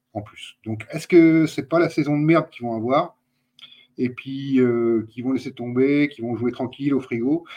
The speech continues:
Est-ce qu'ils vont pas avoir, ils sont pas m-, trop mal partis, là, pour une saison de merde ? Je sais qu'on se dit, euh, euh, « Ouais, ça va remonter, ça va remonter, ils l'ont déjà fait et tout. » Le, le, moi, ce qui m'inquiète le plus, quand même, c'est, c'est deux défaites en division. C'est-à-dire que, comme t'as que six matchs de division par an,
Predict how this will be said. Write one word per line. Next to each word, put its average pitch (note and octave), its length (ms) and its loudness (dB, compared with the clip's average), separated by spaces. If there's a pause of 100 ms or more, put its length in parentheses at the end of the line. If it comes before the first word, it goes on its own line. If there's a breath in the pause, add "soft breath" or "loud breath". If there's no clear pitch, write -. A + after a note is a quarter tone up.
(160 loud breath)
Est-ce D3 120 -8
qu'ils D3+ 120 0
vont D3 80 4
pas D#3 180 2
avoir, D3+ 320 0 (240)
ils C3 60 -14
sont - 140 -10
pas D#3 180 0
m-, D3 340 -4 (160)
trop E3 200 0
mal D#3 200 4
partis, - 300 -6
là, C3 100 -4
pour B2+ 180 -4
une C3 60 -4
saison C3+ 200 -8
de C#3+ 60 -2
merde ? C3 160 0 (200 loud breath)
Je - 100 -12
sais F#3 220 0
qu'on F3 160 -2
se B2+ 100 -8
dit, D#3+ 320 2
euh, B2 240 2 (1400)
euh, « B2+ 180 -8
Ouais, D#3 120 2
ça D3+ 120 -2
va B2+ 100 2
remonter, C3 400 0
ça C#3+ 120 -2
va B2+ 80 0
remonter, C3+ 440 2
ils C3 80 0
l'ont B2 100 -2
déjà A#2+ 180 -2
fait C3+ 240 0
et B2 60 -4
tout. » G3+ 160 -2 (340 loud breath)
Le, D3 140 6
le, C3+ 200 -2
moi, E3+ 280 2
ce - 100 -10
qui D3+ 80 -2
m'inquiète D#3 320 0
le E3+ 100 2
plus, G3 220 -8
quand D3+ 120 -4
même, E3 100 -2
c'est, A#2+ 320 -6
c'est - 140 -10
deux D#3+ 180 4
défaites E3+ 380 2 (180)
en F3+ 160 2
division. D#3+ 560 -2
C'est-à-dire C3 360 -10
que, B2 260 -2
comme B2 200 -4
t'as B2 100 -4
que B2+ 140 -4
six D#3+ 220 -8
matchs E3 180 -2
de C#3+ 80 -4
division C#3 380 -4
par B2+ 200 -4
an, G#3 220 -4